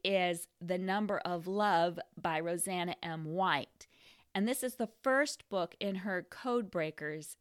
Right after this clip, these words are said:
series. I'm gonna have to admit that I have not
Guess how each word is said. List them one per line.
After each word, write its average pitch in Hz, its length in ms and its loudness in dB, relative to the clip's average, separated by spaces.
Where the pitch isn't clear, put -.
series. - 680 -6
I'm 208 120 0
gonna 247 100 0
have 233 260 2
to 339 140 -2
admit 214 720 0
that 208 80 -2
I 196 140 0
have 208 340 0
not 220 240 0